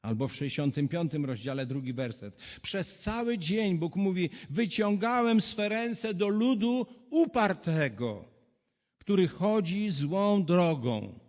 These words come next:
za własnymi zamiarami”.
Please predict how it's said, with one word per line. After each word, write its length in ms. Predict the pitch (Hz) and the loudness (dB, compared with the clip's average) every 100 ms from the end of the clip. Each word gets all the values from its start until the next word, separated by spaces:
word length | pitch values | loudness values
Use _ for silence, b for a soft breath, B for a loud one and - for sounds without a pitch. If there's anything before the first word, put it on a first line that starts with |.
| _ _ _ _ _ | _ _ _ _ _
za 220 | - 151 | 0 0
własnymi 720 | 135 139 131 - 160 156 156 151 - _ _ _ | 0 -4 -6 -6 -4 -2 0 -2 -6 _ _ _
zamiarami”. 760 | 120 131 135 127 117 92 85 | -2 2 2 2 -2 -6 -10